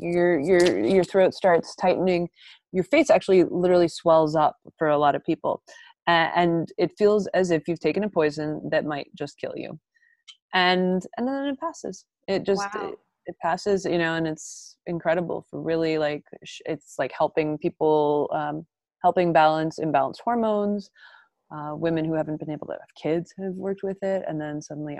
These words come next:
Speaker 1: are able to. Uh, I have a friend who had Lyme's disease, autoimmune disorder, you know, um, parasites. It's like, it's kind of this cure-all, and yet there's still not enough research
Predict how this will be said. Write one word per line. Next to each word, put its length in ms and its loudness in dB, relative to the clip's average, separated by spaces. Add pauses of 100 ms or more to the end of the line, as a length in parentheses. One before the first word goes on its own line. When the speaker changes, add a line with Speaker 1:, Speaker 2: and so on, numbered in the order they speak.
Speaker 1:
are 220 -8
able 340 -4
to. 440 -8 (720)
Uh, 140 -14
I 80 -8
have 160 -6
a 40 -14
friend 300 -8
who 80 -8
had 380 -6 (260)
Lyme's 540 -4
disease, 800 -2 (100)
autoimmune 480 -2
disorder, 720 -2 (100)
you 60 -8
know, 320 -8 (180)
um, 340 -16 (880)
parasites. 840 2 (540)
It's 200 -14
like, 300 -4
it's 180 -8
kind 220 -2
of 80 -2
this 280 -6 (360)
cure-all, 500 6
and 160 -2
yet 140 0
there's 180 -4
still 260 -2
not 200 -2
enough 220 -6
research 760 -2